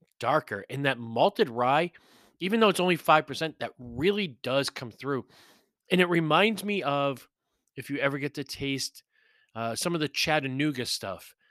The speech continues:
uh, and the way their, their spirit kinda tastes with that malted rye and that malted barley. And, you know, they're distilling on a sort of hybrid pot still,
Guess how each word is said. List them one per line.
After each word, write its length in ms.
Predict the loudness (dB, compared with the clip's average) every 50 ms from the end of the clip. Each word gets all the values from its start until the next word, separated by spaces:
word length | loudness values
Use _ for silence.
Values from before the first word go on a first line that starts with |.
| _ _ _ _ -12
uh, 220 | -10 -8 -8 -8
and 140 | -8 -8 -6
the 80 | -6 -6
way 400 | -4 -2 0 2 4 4 2 0
their, 440 | -2 -4 -4 -2 0 0 0 0 -2
their 220 | -4 -6 -6 -4
spirit 460 | -6 -8 -6 -4 -2 -2 -2 -2 -6
kinda 240 | -10 -10 -8 -8 -8
tastes 420 | -10 -10 -8 -6 -6 -6 -6 -10 _ _ _ _ _ -16
with 140 | -16 -12 -6
that 160 | -6 -6 -6
malted 460 | -6 -6 -4 -4 -4 -4 -4 -8 -10 -6
rye 360 | -4 -2 -2 0 0 -2 -4
and 200 | -4 -6 -8 -12
that 100 | -12 -12
malted 460 | -8 -6 -6 -6 -6 -8 -12 -12 -6
barley. 440 | -4 -2 -2 -2 -4 -6 -8 -10 _ _ _ _ _ _ _ _ _ _ _ _ _ _ _ _ _ _ _ _ _ _ _ _ _ _ -8
And, 440 | -4 0 2 2 2 0 0 -4 -8 _ _ _ _ _ _ _ _
you 80 | -4 0
know, 140 | 0 2 2
they're 320 | 4 4 4 4 2 -2 -10 _ _ _ _ _ -10
distilling 560 | -6 -2 -2 -2 0 2 2 2 2 0 0
on 380 | 0 0 0 0 0 0 -2 -8 -8
a 120 | -10 -10
sort 220 | -8 -6 -4 -4 -4
of 100 | -4 -6
hybrid 680 | -6 -8 -4 0 2 2 2 2 0 -2 -4 -4 -6 _ _
pot 360 | -18 -8 -2 -2 -2 -2 -2 -4
still, 720 | -4 -4 -2 -2 -2 0 2 2 0 0 -2 -4 -6